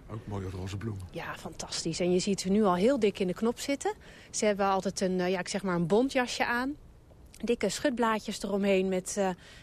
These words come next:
Speaker 2: ja, een klein laagje bont, haartjes erop om ze te beschermen tegen de kou.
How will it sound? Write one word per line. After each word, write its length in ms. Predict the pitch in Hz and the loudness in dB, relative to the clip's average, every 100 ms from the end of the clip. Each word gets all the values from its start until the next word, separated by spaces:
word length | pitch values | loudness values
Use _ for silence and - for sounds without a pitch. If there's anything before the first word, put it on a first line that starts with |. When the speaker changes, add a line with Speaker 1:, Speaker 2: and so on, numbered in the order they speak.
| - | -8
Speaker 2:
ja, 80 | 226 | -8
een 80 | - | -2
klein 220 | 226 214 | 0 2
laagje 680 | 202 196 - 208 196 185 165 | 2 0 0 0 2 0 0
bont, 500 | 175 285 359 - - | 2 4 4 0 -4
haartjes 420 | 220 269 - 285 - | 0 0 -2 -6 -2
erop 260 | 269 262 | 0 0
om 120 | 262 | 0
ze 120 | 233 226 | -2 -6
te 120 | 226 | -6
beschermen 480 | 214 - 262 247 233 | -4 0 0 0 0
tegen 240 | 220 196 | 0 -2
de 80 | 190 | -4
kou. 400 | - 196 294 | 0 0 0